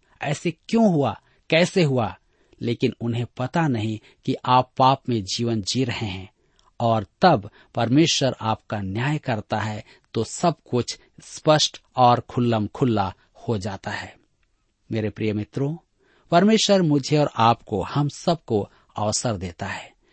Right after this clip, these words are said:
कि हम उसकी ओर फिर जाएं, अपने बुराइयों से अपने आप को हटा लें और उसकी बातों को सुनें,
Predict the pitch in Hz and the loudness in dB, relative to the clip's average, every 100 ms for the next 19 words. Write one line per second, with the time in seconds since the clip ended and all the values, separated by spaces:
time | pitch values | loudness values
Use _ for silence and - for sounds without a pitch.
0 | _ _ 175 156 185 156 156 - 175 - | _ _ -2 0 0 -2 -8 -6 -6 -4
1 | 135 135 - - 113 95 110 95 - _ | -4 -6 -6 -6 -4 -4 -8 -10 -16 _
2 | _ - 156 156 202 180 127 131 143 180 | _ -4 -2 0 2 0 2 2 4 4
3 | 180 - 156 160 123 - 135 123 - 135 | 2 0 -2 -2 -4 -2 -2 -2 -2 0
4 | 147 _ 104 127 160 _ - - 104 117 | 0 _ 0 2 0 _ -12 -8 -4 0
5 | 135 127 98 92 _ _ _ _ _ - | 0 0 -4 -10 _ _ _ _ _ 4
6 | 151 165 - 151 - 156 127 113 127 - | 6 8 4 -4 -4 -2 0 0 -2 0
7 | 160 - - - 120 117 110 | -4 -4 -8 -6 -2 0 -2